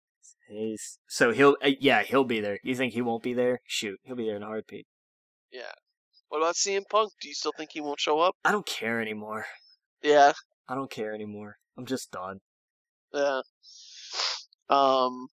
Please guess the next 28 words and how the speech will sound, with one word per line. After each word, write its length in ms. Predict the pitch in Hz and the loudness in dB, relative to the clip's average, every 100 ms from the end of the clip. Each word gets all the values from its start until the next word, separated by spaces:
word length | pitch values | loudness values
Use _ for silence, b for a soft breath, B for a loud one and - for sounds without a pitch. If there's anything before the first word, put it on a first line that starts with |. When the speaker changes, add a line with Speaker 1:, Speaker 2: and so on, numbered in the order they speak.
| _ - | _ -10
Speaker 1:
I 140 | 120 | -8
don't 140 | 107 98 | -8 -12
know. 100 | 104 _ B B | -14 _ B B
It's 160 | 165 - | -4 2
interesting, 420 | 226 330 302 262 | 2 2 -2 0
though, 220 | 220 180 - | 4 6 8
uh, 180 | 151 151 | 8 6
W 260 | 139 170 214 | 6 -2 0
W 220 | 196 180 | -2 -2
E, 380 | 180 185 180 - _ | -4 -6 -8 -14 _
it, 160 | 156 160 - | 0 0 6
there, 200 | 143 147 | 6 6
you 160 | 139 147 | 4 4
know, 140 | 135 | 6
it's 140 | 131 - | 2 4
talks 280 | 131 131 147 | 6 6 4
about, 320 | 123 120 135 | 4 4 4
like, 240 | 123 117 - - - 147 | 2 2 -4 -16 -10 0
who 180 | 151 135 | 4 6
all's 200 | 131 - | 4 0
gonna 140 | 131 | -2
show 200 | - 139 | 0 2
up 160 | 123 117 | 2 2
at 80 | 120 | -2
Evolution, 640 | 127 120 107 107 - 120 107 | -2 -4 -4 -4 -4 -4 -4
like, 260 | 104 - | -6 -2
what 160 | 113 113 | -2 0
other, 400 | 113 117 113 | 0 0 0